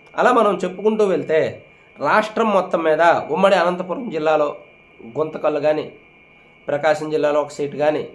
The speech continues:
ఇలా రాష్ట్రం మొత్తం మీద ఇరవై ఆరుకు పైగా నియోజకవర్గాలు చేజేతుగా కో-, చేజేతులా కోల్పోయే పరిస్థితిలో ఉన్నారు కూటమి అభ్యర్థులు. దీనికి, ఆ, ఆలస్యంగా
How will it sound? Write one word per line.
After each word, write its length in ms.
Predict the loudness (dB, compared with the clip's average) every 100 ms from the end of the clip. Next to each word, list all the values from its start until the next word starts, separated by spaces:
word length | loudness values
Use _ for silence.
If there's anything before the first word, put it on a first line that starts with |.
| -6
ఇలా 300 | 0 2 2 0
రాష్ట్రం 540 | 0 0 0 -4 -2
మొత్తం 320 | -4 -2 -4
మీద 140 | -2 -2 -2 -4
ఇరవై 540 | -4 0 2 2 2 4
ఆరుకు 380 | 4 2 -2
పైగా 500 | -6 0 2 2 2
నియోజకవర్గాలు 920 | 2 0 2 0 -2 -4 -4 -4 -4 -4
చేజేతుగా 720 | -2 -2 2 2 0 -2 -2
కో-, 320 | -4 -4 -4 -4 -2
చేజేతులా 520 | 0 0 -2 -2 -4
కోల్పోయే 680 | -4 -4 -4 -4 -2 -2 -2
పరిస్థితిలో 480 | -4 -8 -10 -10 -8
ఉన్నారు 520 | -6 -10 -10 -8 -10 -14 -20 -20 -20 _ -6
కూటమి 340 | -2 0 0 -4
అభ్యర్థులు. 760 | -6 -10 -12 -8 -4 -2 -4 -10 _ _ _ _ _ _ _ _ _ _ _
దీనికి, 640 | 0 4 4 2 -2 -4 -8 -18 -20 _ _ -18
ఆ, 140 | -14 -4
ఆలస్యంగా 720 | 0 0 0 -2 0 -2 -4